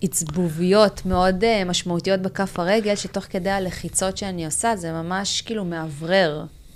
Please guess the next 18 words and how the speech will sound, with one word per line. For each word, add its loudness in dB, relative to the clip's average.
את -8
כל 2
המתח -2
שיש -2
בגוף. 2
זה -2
ממש 2
נקודות 0
לחיצה -2
שגורמות -4
לשחרור, 2
אבל 6
לא 10
סתם 4
שחרור 2
של 2
טיפול 2
בגוף, 2